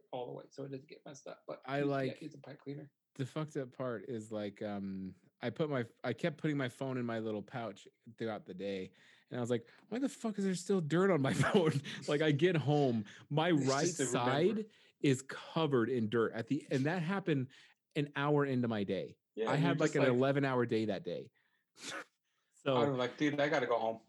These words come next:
Speaker 2: I g-,
Speaker 1: I
Speaker 2: I,
Speaker 1: ate shit
Speaker 2: I,
Speaker 1: and I hurt."
Speaker 2: I, so, like, my entire right side was just dirt, and then I keep my diet on my right side. So I'm like, "Why,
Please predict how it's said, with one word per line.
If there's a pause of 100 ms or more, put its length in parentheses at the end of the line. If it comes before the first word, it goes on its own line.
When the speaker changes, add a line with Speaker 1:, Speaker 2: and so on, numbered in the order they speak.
(160)
Speaker 2:
I
g-,
Speaker 1:
I
Speaker 2:
I,
Speaker 1:
ate
shit
Speaker 2:
I,
Speaker 1:
and
I
hurt."
Speaker 2:
I,
so,
like,
my
entire
right
side
was
just (380)
dirt, (120)
and
then
I
keep
my
diet
on
my
right
side. (320)
So
I'm
like,
"Why,